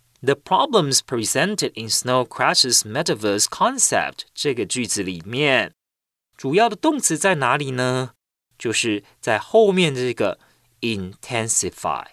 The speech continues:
这个动词的意思是加剧。整句话的意思是说，现今的网络本来就有问题，元宇宙呢，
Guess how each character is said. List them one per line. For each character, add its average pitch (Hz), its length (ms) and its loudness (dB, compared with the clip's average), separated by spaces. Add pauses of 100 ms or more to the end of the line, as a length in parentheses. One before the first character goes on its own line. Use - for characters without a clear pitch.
(380)
这 285 120 0
个 208 60 -6
动 277 200 2
词 - 160 2
的 113 60 0
意 113 140 -4
思 117 160 0
是 104 280 -2 (140)
加 104 580 2
剧。 - 320 -6 (260)
整 151 160 0
句 247 120 0
话 269 180 6
的 226 80 4
意 214 100 -2
思 185 200 2
是 180 80 4
说， 156 500 4 (300)
现 262 440 2
今 175 240 2
的 156 120 6
网 95 340 2
络 117 400 2 (240)
本 95 320 2
来 87 500 0
就 240 320 2
有 92 420 -4
问 135 260 2
题， 82 720 -10 (260)
元 180 220 0
宇 190 160 -2
宙 202 260 4
呢， 143 320 -2